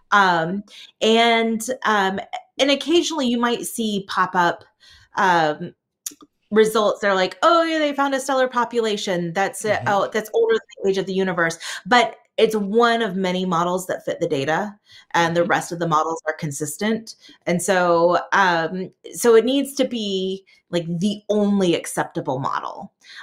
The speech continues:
Speaker 1: Uh, and then we would really have to refine the age of the universe. Um, I think the other nail in the coffin would be, I, I know the thing that, that probably excites you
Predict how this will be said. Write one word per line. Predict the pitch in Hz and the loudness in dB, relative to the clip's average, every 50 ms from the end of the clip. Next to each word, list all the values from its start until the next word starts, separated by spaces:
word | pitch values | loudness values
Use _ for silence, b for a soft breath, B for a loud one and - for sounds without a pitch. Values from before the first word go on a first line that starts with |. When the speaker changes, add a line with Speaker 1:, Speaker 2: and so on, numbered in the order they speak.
| B B | B B
Speaker 1:
Uh, | 180 185 180 170 160 - - | 4 4 6 6 4 2 2
and | 196 208 214 | 0 2 2
then | 233 247 240 | 4 4 4
we | 226 220 208 | 4 4 4
would | 196 190 | 2 2
really | 180 175 180 180 180 175 175 170 | 0 0 0 0 0 2 0 0
have | 170 180 185 165 151 - - | 0 -2 -4 -4 -4 -6 -8
to | - - 170 165 156 151 156 151 - | -4 -2 0 2 2 2 2 0 -2
refine | 170 170 170 - - 165 151 143 135 123 101 113 143 175 214 208 - b b b b b _ | -4 -6 -6 -4 -4 -2 -2 -2 -2 -4 -6 -6 -8 -8 -8 -10 -12 b b b b b _
the | 190 190 - - | -2 0 2 2
age | 165 175 165 160 156 160 160 - - 170 - - | 2 2 2 2 0 -2 -2 -8 -8 -8 -8 -4
of | - 165 151 143 135 | -4 -4 -4 -4 -6
the | - 131 | -10 -10
universe. | 98 101 107 82 110 135 - - 69 69 - 175 185 - - - - - - B B B B B B - | -10 -10 -10 -10 -10 -10 -10 -10 -10 -10 -8 -10 -10 -12 -14 -14 -16 -18 -20 B B B B B B -2
Um, | - 208 220 208 190 185 - - | 2 2 4 4 2 2 2 2
I | 254 294 | 2 4
think | 294 403 466 - | 4 2 0 0
the | 427 381 - | 0 0 0
other | - 208 233 349 392 320 | 0 0 0 2 2 2
nail | 220 196 196 196 208 240 254 | 2 0 0 0 0 0 0
in | 254 240 | 0 -2
the | 208 175 | -2 -4
coffin | - - - 147 220 247 - 190 143 - 127 190 233 262 - - | -6 -8 -6 -4 -4 -4 -4 -4 -4 -2 -2 -4 -4 -4 -2 0
would | 196 196 175 - | 0 0 0 0
be, | 196 185 180 180 180 185 185 185 - - | -2 0 0 2 2 2 2 0 0 0
I, | 190 196 - - | 0 0 2 0
I | 196 | 0
know | 214 208 208 214 | 0 2 0 0
the | 214 202 190 | 0 -2 -4
thing | - - 196 196 202 196 190 185 - | -2 0 0 0 0 -2 -4 -4 -2
that, | 180 170 165 160 - - - _ B B B B B B | 0 0 0 0 -2 -4 -10 _ B B B B B B
that | 202 175 135 | -6 -4 -2
probably | - 220 208 208 202 | 0 0 2 2 0
excites | - 165 - 208 214 185 - - - | 0 -2 -4 -4 -4 -4 -4 -4 -4
you | 190 214 214 208 202 208 233 - | 0 2 4 4 4 4 2 0